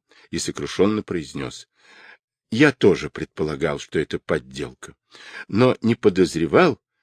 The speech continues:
что настолько плохая. Да, этот господин — настоящий знаток фарфора».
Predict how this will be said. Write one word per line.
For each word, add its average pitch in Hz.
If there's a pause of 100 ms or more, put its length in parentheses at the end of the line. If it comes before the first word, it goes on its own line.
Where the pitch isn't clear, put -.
(360)
что -
настолько 90
плохая. 69 (760)
Да, 110
этот -
господин — 104 (520)
настоящий 123
знаток 87
фарфора». 65